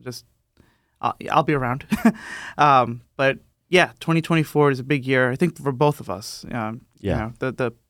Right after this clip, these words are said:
Speaker 1: I'm really excited to see where this podcast goes. Uh, for myself, I have a book coming out in twenty twenty-five. I've been working on a fantasy, uh, novel for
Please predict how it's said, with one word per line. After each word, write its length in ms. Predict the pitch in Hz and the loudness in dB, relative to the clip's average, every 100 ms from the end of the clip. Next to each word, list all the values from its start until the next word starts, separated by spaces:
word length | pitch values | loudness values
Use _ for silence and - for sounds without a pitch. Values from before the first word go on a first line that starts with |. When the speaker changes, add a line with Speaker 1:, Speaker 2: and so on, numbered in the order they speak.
| 120 | -10
Speaker 1:
I'm 120 | 131 | -4
really 180 | 139 143 | 0 0
excited 280 | - 131 | 0 -4
to 60 | 120 | -4
see 160 | - 127 | -6 -4
where 80 | |
this 120 | 117 - | -4 -6
podcast 480 | - 123 120 117 - | -4 -2 -2 -4 0
goes. 360 | 139 135 131 - - - - - - - | 0 0 -2 -12 -20 -20 -20 -20 -12 -2
Uh, 260 | 123 113 | 2 2
for 160 | 110 147 | 0 -2
myself, 720 | 135 131 - 151 143 - - - _ - | -2 -2 4 4 4 0 -14 -18 _ -2
I 160 | 139 | 0
have 500 | 135 131 127 123 117 - - - _ - | 0 0 2 2 -2 -10 -18 -20 _ -8
a 360 | 120 113 117 - | -6 -6 -8 -10
book 320 | 143 135 190 196 | -10 2 2 2
coming 320 | 165 139 127 | -2 0 0
out 220 | 123 151 147 | 0 0 -2
in 400 | 131 127 123 - _ | -4 -4 -6 -12 _
twenty 240 | 147 143 | -2 -2
twenty-five. 840 | - 135 120 - 156 123 113 147 - _ _ _ - - _ - | -2 -4 -4 2 4 4 0 -8 -16 _ _ _ -20 -20 _ -8
I've 40 | 139 | -2
been 100 | 143 | 0
working 280 | 139 143 | 0 0
on 80 | 135 | -2
a 60 | 131 | 0
fantasy, 680 | - 139 139 - 123 120 - | 0 0 0 -2 -4 -6 -6
uh, 320 | 117 107 110 120 - - _ _ | -6 -6 -10 -14 -20 -20 _ _
novel 580 | 143 135 131 120 135 147 _ _ _ | 0 2 2 0 -6 -8 _ _ _
for 480 | 127 127 120 113 | -4 -2 -2 -4